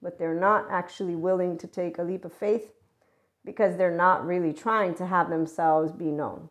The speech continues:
They're just trying to have a good time. We will know that. It's not the absence of them. They're protecting themselves.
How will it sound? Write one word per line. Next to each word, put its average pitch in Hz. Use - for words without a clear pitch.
They're 220
just -
trying 185
to 175
have 175
a 160
good -
time. 202
We 196
will 190
know 175
that. -
It's -
not 226
the 226
absence 214
of 220
them. 160
They're 185
protecting 185
themselves. 165